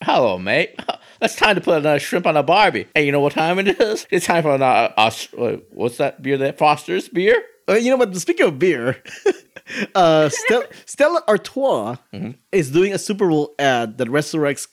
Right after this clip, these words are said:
Speaker 2: Carrie Bradshaw
Speaker 1: Mm-hmm.
Speaker 2: and the dude
Speaker 1: Yeah.
Speaker 2: from The Big Lebowski.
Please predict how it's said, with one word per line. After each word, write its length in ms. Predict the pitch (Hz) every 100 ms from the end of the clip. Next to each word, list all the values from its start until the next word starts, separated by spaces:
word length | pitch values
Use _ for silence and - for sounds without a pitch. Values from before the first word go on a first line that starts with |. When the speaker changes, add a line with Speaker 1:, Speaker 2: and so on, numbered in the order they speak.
| -
Speaker 2:
Carrie 220 | 156 165
Bradshaw 680 | 131 127 127 120 127 117 120
Speaker 1:
Mm-hmm. 100 | - 113
Speaker 2:
and 240 | 110 117 123 _
the 120 | 160
dude 440 | 160 427 330 - -
Speaker 1:
Yeah. 160 | - - _
Speaker 2:
from 160 | - 135
The 60 | 131
Big 180 | 143
Lebowski. 560 | 143 139 196 220 - -